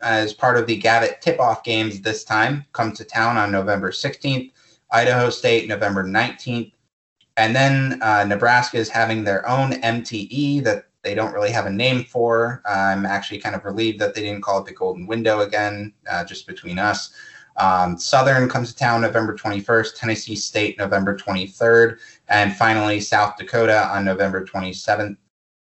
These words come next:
Then the first, the first actual road game of the season, um, comes on December first at N C State. And again, three days later, you'll see the Huskers hit the road to Indiana.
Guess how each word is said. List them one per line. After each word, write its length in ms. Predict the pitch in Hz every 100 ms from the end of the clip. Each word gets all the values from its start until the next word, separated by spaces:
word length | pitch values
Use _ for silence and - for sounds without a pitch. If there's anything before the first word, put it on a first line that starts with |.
| _
Then 240 | 110 113 113
the 120 | 101
first, 560 | - - 196 226 - - _ _ _ _ -
the 140 | 120 -
first 300 | 208 220 - -
actual 500 | 147 160 147 120 107
road 320 | 110 151 180
game 240 | 131 135 127
of 160 | 113
the 60 | 110
season, 600 | - 165 113 95 92 98 - - _ _
um, 540 | 110 104 101 95 95 - _ _ _ -
comes 480 | 135 120 117 117 -
on 300 | 110 107 101
December 420 | 95 127 113 107
first 640 | - - 294 151 - - _
at 280 | 113 110 -
N 220 | 123 127
C 320 | 127 - 131 113
State. 720 | - - - 131 107 - - _ _ _ _ _ _ _ _ _ _ -
And 260 | 131 113 107
again, 440 | 101 110 107 101
three 180 | - 123
days 320 | 117 107 98
later, 380 | 110 110 104 101
you'll 200 | 98 95
see 600 | - 107 101 101 101 -
the 80 | -
Huskers 540 | 101 98 - 104 98 -
hit 160 | 113
the 80 | 107
road 420 | 98 98 98 95
to 280 | - 95 92
Indiana. 720 | 98 87 87 127 131 127 123